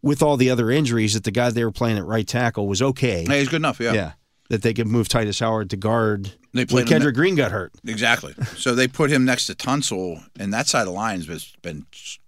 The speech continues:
Speaker 2: destroying people.
Speaker 1: Yeah.
Speaker 2: Tunsil's having as good a year as anybody, and now he's out.
Speaker 1: Yeah, so, uh, that's a big blow to a team that's, well, might be in the playoff mix here.
Speaker 2: They're in the mix.
Speaker 1: Yeah.
Speaker 2: They're in the mix.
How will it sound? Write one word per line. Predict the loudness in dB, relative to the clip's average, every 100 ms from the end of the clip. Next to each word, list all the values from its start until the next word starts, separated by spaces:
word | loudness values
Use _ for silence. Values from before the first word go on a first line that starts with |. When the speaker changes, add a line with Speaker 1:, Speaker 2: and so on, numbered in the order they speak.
| -10
Speaker 2:
destroying | -6 -2 -2 -2 -4
people. | -10 -6 -2
Speaker 1:
Yeah. | -2 -2
Speaker 2:
Tunsil's | -4 -4 -4 -4
having | -4 -6
as | -8
good | -8 -8
a |
year | -8 -10
as | -10
anybody, | -12 -12 -14 -16 -18
and | -16 -14
now | -12 -12 -12
he's | -12 -12
out. | -12 -16 -20 _ _ _ _ _ _ _ _ _ _ _ _ _ 0
Speaker 1:
Yeah, | 2 2 -2
so, | -2 0 2
uh, | 0 0
that's | 0 -2
a |
big | -2 -4 -2
blow | 0 2
to | 0
a |
team | 0 0 0
that's, | 0 -4 -6
well, | -6 -4
might | -2 -4 -4
be | -4
in | -4
the |
playoff | -4 -4 -4 -6
mix | -8 -6
here. | -2
Speaker 2:
They're | 0
in |
the | 0
mix. | -2 -4 -4
Speaker 1:
Yeah. | -2 0
Speaker 2:
They're | 0
in | -2
the | -4
mix. | -6